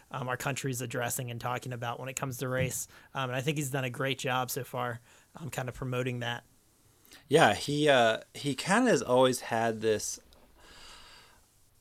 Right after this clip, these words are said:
Speaker 2: doesn't care attitude with, with how people think about him. He wants to prove himself on the racetrack,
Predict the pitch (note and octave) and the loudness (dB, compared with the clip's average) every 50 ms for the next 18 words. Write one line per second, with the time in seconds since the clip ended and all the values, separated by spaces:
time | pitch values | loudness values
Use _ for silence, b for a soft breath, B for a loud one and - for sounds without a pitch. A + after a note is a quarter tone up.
0 | - B2 A2 - _ _ _ - A2 B2 A#2 A#2 A2+ A#2 A2+ - - - - A2 | -14 -12 -12 -14 _ _ _ -2 4 6 6 6 6 4 0 -2 -2 0 2 4
1 | G2+ G2 G2 G2 - G2 G2 G2+ G2 G2 F#2 - - A2+ A2+ A2 A2+ A2 - - | 6 6 6 4 4 4 4 4 2 0 0 0 0 2 2 2 2 0 -2 -2
2 | A2 G#2+ - - - - - - C3 A#2 A2 - - - A#2 A2 - - A#2+ A2+ | 0 0 0 -2 -8 -12 -10 -4 -2 -2 -2 0 2 2 4 4 2 2 -2 -2
3 | - A2 G#2 - - G#2 F#2+ - G#2+ G#2 G#2 G#2+ - A2+ A2+ G#2+ G#2+ A2 A2+ - | -2 -2 -2 -2 -2 -2 0 0 2 2 2 2 2 0 0 0 0 -2 -4 -6
4 | _ _ _ - - - B2+ B2 C3+ C3+ C#3 C3+ - - A#2 - - A2+ A2 G#2+ | _ _ _ -14 -6 0 2 6 6 6 6 6 4 0 -2 0 2 2 2 4
5 | A2 G#2+ - - A#2 A2 G#2+ - - G#2+ G#2 G2 F#2+ F#2+ F#2+ F#2+ F2+ - - A2 | 2 0 2 2 4 4 2 2 0 -2 -2 -2 -2 -2 -2 -2 -2 -4 -2 0
6 | G#2 G2+ G2 - - | 0 0 0 -4 -6